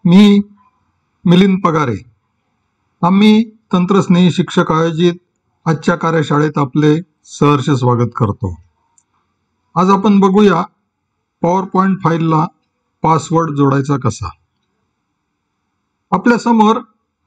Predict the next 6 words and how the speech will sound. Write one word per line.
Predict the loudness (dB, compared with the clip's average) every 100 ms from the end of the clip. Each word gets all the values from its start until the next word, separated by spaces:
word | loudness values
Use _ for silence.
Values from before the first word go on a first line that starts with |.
| -2
एक | -2 -4 -20 _ _ _ _ _ _ _ _ _ -6
PowerPoint | -2 0 0 0 0 0
प्रेझेंटेशन | 0 2 2 2 0 0 0
आहे | -2 -6 _ _ _ _ _ _ -4
आणि | 0 2
आपण | 0 0 -2 -2 -4